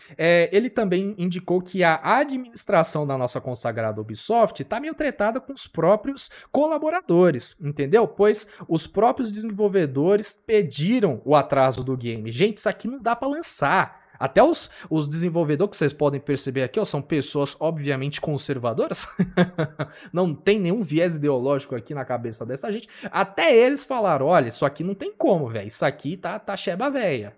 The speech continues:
sabe? <laughs> Então, a nossa querida Bugsoft tem que rebolar, dançar a baiana, porque lembrem-se, né? É, tá também tendo aí, certo, um debate a respeito de um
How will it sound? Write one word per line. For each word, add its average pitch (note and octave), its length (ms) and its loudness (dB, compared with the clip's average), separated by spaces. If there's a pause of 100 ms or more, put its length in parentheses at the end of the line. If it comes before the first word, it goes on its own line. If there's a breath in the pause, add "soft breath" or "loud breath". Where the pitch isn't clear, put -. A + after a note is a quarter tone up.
(100)
sabe? E3 480 -2
<laughs> D#3 1040 -4
Então, F#3+ 420 4 (720)
a D3+ 80 -2
nossa E3+ 240 2
querida D#3 320 2
Bugsoft D3 1000 0 (320 loud breath)
tem E3+ 200 0
que F3+ 120 -2
rebolar, D3+ 560 2
dançar C#3 340 -2
a - 20 0
baiana, D3+ 360 0
porque F3+ 300 -4
lembrem-se, D3 720 -4
né? C3 260 -4 (360 loud breath)
É, C3+ 440 4 (140)
tá F3 180 4
também E3 420 0
tendo C#3 400 -2
aí, A#2+ 260 0 (100)
certo, B2 500 -6
um A#2+ 260 -12 (480)
debate C3+ 800 -4
a A#2+ 120 -4
respeito C3 520 -6
de B2 120 -8
um C3 300 -10